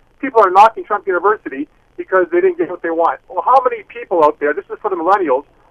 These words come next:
how many people went to Western or Mac and studied whatever,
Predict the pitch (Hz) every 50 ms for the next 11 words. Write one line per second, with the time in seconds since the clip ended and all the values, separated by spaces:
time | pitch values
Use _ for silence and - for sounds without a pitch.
0 | _ - 220 240 240 220 - - 226 202 - 175 180 175 - - 135 147 170 170
1 | - - 175 170 170 160 156 147 151 160 165 170 170 - 139 131 _ - 160 160
2 | 156 151 147 - _ _ _ _ _ _ _ _ - - 143 156 170 175 196 202
3 | - 135 131 151 -